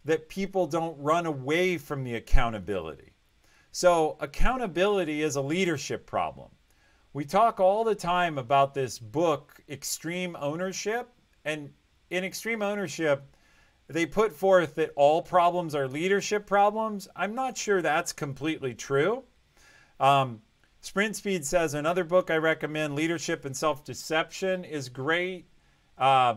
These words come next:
since we keep talking about books, uh, I'll pull it up so you can always go find it. I'm gonna pop this up over my face real quick.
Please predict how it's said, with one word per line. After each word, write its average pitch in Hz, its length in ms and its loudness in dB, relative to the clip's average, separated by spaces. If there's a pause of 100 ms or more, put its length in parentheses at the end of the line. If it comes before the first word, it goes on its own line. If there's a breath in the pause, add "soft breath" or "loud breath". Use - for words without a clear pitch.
since 170 240 -12
we 165 60 -10
keep 190 220 -8
talking 190 340 2
about 143 320 -2
books, 170 760 2
uh, 131 420 4
I'll 139 160 0
pull 185 260 0
it 165 80 0
up 156 220 0
so - 140 -10
you 143 60 -10
can 147 140 -6
always 143 300 0
go 123 160 -2
find 151 440 -4
it. 139 220 0
I'm 127 120 -10
gonna 131 100 -6
pop 147 320 -2
this 143 200 -8
up 135 180 0
over 120 200 -4
my 113 140 -4
face 147 440 -4
real 139 140 -2
quick. 135 400 2